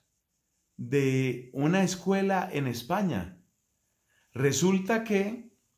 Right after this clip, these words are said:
España ha sido muy golpeada, muy, muy golpeada por todo este tema de género, todos lo sabemos.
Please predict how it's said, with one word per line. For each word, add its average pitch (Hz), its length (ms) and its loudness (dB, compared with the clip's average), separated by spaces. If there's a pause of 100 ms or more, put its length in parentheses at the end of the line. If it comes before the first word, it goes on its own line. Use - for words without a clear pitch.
(680)
España 170 520 2
ha - 40 2
sido 214 260 0
muy 226 360 6
golpeada, 147 600 0
muy, 214 320 2
muy 190 180 0
golpeada 160 540 -2
por 117 220 -8
todo 135 120 -4
este 151 200 -6
tema 156 320 -4
de 107 80 -4
género, 117 420 -4
todos 131 220 -2
lo 143 100 -6
sabemos. 110 680 -6